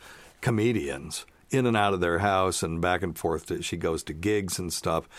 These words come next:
Uh, there's no re-, you know, uh, she's really smart. Hopefully she goes into medicine and just a really funny, smart doctor or, s-, or a lawyer.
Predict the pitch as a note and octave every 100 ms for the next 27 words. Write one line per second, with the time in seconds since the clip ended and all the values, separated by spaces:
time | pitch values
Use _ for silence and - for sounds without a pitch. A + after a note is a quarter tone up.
0 | - - - - - - E2 E2 A2 A#2+
1 | A2+ A2+ A2+ G#2+ F2 G#2+ A2 G#2+ G#2+ F#2+
2 | F2+ - - F#2 - - A2+ F#2 A2+ A#2
3 | G2 - G#2+ A2 A2 - G#2 - G2+ -
4 | F#2+ F#2 F2 F#2 D#2+ E2+ G2+ G#2+ - F#2
5 | F2 F2 F2 D#2+ F2 E2+ E2 E2 - F2+
6 | E2+ E2 E2 - - F#2 E2 D#2+ F#2 G#2+
7 | A2+ - A2 G#2 - - F2+ E2+ F2+ A2
8 | A#2